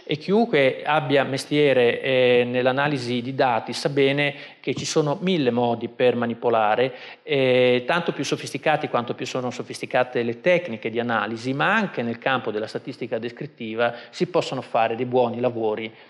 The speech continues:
per, ehm, essere disonesti o parziali o manipolatori nella presentazione di risultati,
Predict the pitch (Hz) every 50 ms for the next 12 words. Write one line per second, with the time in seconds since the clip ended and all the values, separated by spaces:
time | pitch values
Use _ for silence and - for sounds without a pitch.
0 | _ _ _ _ - 139 123 120 120 120 117 120 117 117 - - - - - -
1 | _ _ - - 131 127 123 120 120 117 117 117 117 117 113 117 120 - - 135
2 | 127 - 147 127 123 120 120 131 120 139 139 135 135 131 127 117 - - - -
3 | - 127 117 120 117 131 - - - 131 120 - - 135 123 - - - 131 120
4 | 110 107 101 107 104 107 113 113 113 120 120 120 _ _ - 143 135 131 127 127
5 | 120 - - 131 127 127 123 - - 131 127 127 - 123 120 113 117 117 113 113
6 | 110 - 117 - 113 104 - 107 - 123 110 104 107 104 104 113 101 - - 104
7 | 95 92 - - - - 101